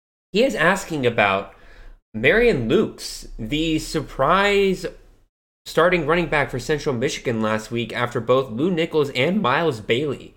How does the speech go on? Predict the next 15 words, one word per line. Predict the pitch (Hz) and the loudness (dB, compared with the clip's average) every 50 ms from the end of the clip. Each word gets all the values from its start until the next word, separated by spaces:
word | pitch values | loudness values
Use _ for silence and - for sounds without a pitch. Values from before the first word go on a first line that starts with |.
| - - _ _ _ - | -20 -20 _ _ _ -2
out | 131 143 151 | 2 2 2
of | 147 123 | 2 2
nowhere | 120 135 165 165 127 117 107 104 | 4 4 4 4 4 2 2 2
just | 101 117 113 - - | 0 -2 -6 -6 -4
unavailable | 117 127 151 156 117 104 120 131 143 151 131 113 117 113 107 | -4 -2 0 0 2 4 2 4 4 2 2 2 2 0 0
for | - 123 | 2 0
that | 113 113 113 - 113 110 | 2 2 0 -2 -2 -4
game, | 120 127 135 135 117 | -4 -2 -2 -2 -2
and | 107 107 | -2 -2
he | 127 190 226 214 | -2 0 0 2
absolutely | 185 185 202 220 220 - - 170 143 120 123 151 190 190 226 226 - - - | 2 2 0 0 -2 -2 -4 -2 -2 0 0 -2 -2 -2 -4 -10 -12 -14 -10
killed | - - 160 220 269 151 | -2 0 2 2 2 0
it | 101 - - | -4 -8 -10
last | - 90 101 101 - - - | -12 -12 -12 -12 -12 -12 -8
week. | 113 107 110 107 - - | -6 -6 -6 -6 -8 -12